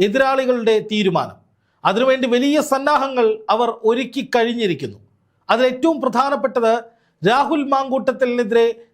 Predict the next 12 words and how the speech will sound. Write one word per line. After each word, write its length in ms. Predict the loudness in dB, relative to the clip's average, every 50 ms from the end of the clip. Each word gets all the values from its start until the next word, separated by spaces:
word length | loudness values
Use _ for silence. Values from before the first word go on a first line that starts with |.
| _ -20 -20
സ്ത്രീകളെ 640 | -6 -2 0 2 4 2 2 2 2 2 2 2 2 0
അണിനിരത്തിയുള്ള 640 | -2 -2 -2 0 0 -2 -2 -4 -4 -2 0 2 0 0 0
പ്രതിഷേധം 520 | -2 -4 -2 -4 -2 0 0 0 0 0 -2 -4 -4
സംഘടിപ്പിക്കുക 560 | -4 -4 -2 -4 -4 -4 -6 -6 -2 0 2 2 0 0 -2 -2
എന്നുള്ളതാണ് 540 | 0 0 0 0 2 2 2 2 2 0 0 0 0
എന്നാണ് 300 | 0 0 0 2 0 -2 -4 -6 -14 _ _ _ _ -2 -2 0
ഇപ്പോൾ 240 | 2 4 4 4 2 0 -4 -2 0
പുറത്തു 280 | 0 2 2 0 0 0 2
വരുന്ന 240 | 2 2 0 -2 -2 -2 -2
വിവരം. 300 | -2 0 -2 -2 -4 -8 -16 _ _ _ _ _ _ 0
അതായത് 240 | 2 2 2 2 2 2 2
രാഹുൽ 280 | 2 2 0 0 0